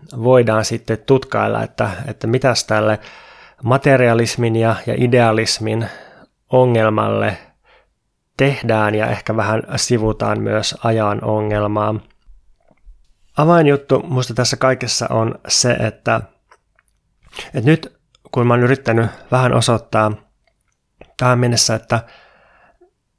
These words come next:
että, tota, että materialismi ei sulkeudu itseensä, että maailma ei voi koostua pelkästä aineesta ainakaan silleen jotenkin kankeasti tai, tai niin kuin brutaalisti, reduktiivisesti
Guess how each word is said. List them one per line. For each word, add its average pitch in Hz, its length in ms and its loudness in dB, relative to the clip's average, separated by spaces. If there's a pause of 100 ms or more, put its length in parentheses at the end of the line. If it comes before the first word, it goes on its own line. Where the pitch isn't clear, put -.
(180)
että, 110 240 -4
tota, 113 340 0
että 117 120 -4
materialismi 123 640 0
ei 113 440 0
sulkeudu 110 720 2
itseensä, 113 640 0 (840)
että 123 120 -8
maailma 127 280 2
ei 123 140 -2
voi 113 100 0
koostua 113 600 0 (680)
pelkästä 120 460 0
aineesta 113 520 0
ainakaan 107 380 0
silleen 107 640 -2 (880)
jotenkin 113 500 -2
kankeasti 113 760 0
tai, 107 300 -2
tai 110 220 0
niin 110 160 -4
kuin 113 260 -2
brutaalisti, 117 800 2
reduktiivisesti 113 1160 -2